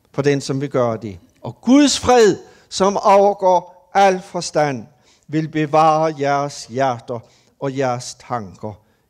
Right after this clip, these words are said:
i Kristus Jesus. Guds fred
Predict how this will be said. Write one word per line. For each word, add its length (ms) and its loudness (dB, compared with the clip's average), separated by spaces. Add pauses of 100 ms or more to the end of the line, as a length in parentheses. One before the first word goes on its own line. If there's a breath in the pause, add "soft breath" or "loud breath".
(140)
i 200 -10 (300)
Kristus 720 -14 (260)
Jesus. 640 -18 (560)
Guds 460 -2
fred 400 2